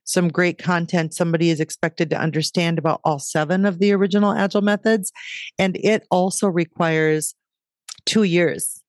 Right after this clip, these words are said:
of experience with Agile or Scrum in order to even sit for that exam. So the P M I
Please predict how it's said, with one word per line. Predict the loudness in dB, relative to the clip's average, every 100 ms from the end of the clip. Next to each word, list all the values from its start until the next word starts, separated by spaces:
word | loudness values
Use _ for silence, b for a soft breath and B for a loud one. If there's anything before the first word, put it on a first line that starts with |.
| _ _ _ _ -2
of | -2
experience | -2 -4 0 0 0 -4 -4 -4 -4 _
with | -2 2
Agile | 2 2 2 2
or | 2
Scrum | -2 -4 -2 0 0 -4 -10 B B -2
in | 0
order | 2 2 2
to | -2 -2
even | 0 0 -2
sit | -2 -2 -2 -2 -8 -8 _ _ _
for | 0
that | 2 2
exam. | 0 -2 -4 -2 -6 -12 -18 B B
So | -4 0
the | -2
P | -2 0
M | 2 2
I | 0 -2